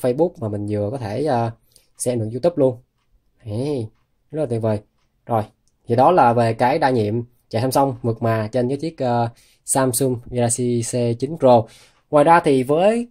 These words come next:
lợi thế đó là cái chiếc máy này nó có một kích thước là lên tới sáu inch, được phân giải là Full H D. Cho nên là việc mà các bạn trải nghiệm cái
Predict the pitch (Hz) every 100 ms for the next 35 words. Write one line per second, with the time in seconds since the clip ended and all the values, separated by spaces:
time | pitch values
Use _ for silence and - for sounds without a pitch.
0 | _ 156 127 151 185 208 165 113 - 185
1 | 170 170 190 113 131 - 170 131 127 -
2 | 190 131 110 127 131 160 - 170 190 135
3 | - - 110 131 113 131 117 104 104 -
4 | 151 151 180 151 156 147 - _ _ 147
5 | 143 143 131 113 107 107 107 107 117 135
6 | 107 113 110 139 110 104 113 120 131